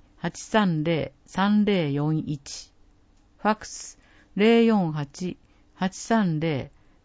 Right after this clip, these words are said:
四七七零。募集。市営住宅入居者募集。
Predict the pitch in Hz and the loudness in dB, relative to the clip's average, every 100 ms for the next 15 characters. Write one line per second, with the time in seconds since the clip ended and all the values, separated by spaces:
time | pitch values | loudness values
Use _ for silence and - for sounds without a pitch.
0 | - 202 220 214 214 185 151 - 156 175 | -2 4 6 6 4 2 0 -2 -2 0
1 | 180 165 139 107 _ _ _ _ _ _ | 0 -2 -4 -6 _ _ _ _ _ _
2 | _ - _ _ _ - _ _ _ _ | _ -20 _ _ _ -20 _ _ _ _
3 | _ _ _ _ _ _ _ _ _ _ | _ _ _ _ _ _ _ _ _ _
4 | _ _ _ _ - 196 - - 220 208 | _ _ _ _ -2 -2 -2 0 0 0
5 | - _ _ _ _ _ _ _ _ _ | -4 _ _ _ _ _ _ _ _ _
6 | _ _ _ _ _ - - 226 247 247 | _ _ _ _ _ -16 -2 2 4 4
7 | 240 233 196 156 - 147 - 170 208 208 | 2 0 0 -6 -4 -4 -2 2 2 2
8 | 226 - 147 131 - - 135 117 | -4 -2 -2 -2 -6 -8 -6 -8